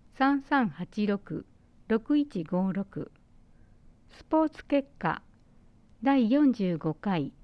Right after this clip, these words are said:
夏休み小学生ソフトボール大会。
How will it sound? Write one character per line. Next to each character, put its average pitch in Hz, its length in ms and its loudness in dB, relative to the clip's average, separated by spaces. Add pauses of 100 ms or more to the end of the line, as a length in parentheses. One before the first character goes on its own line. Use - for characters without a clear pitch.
(360)
夏 220 280 0
休 233 300 2
み 156 260 2 (160)
小 269 220 0
学 285 220 0
生 277 200 2
ソ 269 140 -4
フ - 100 -8
ト 294 120 0
ボ 294 180 2
ー 285 40 0
ル 285 120 -2
大 262 240 0
会。 151 320 -6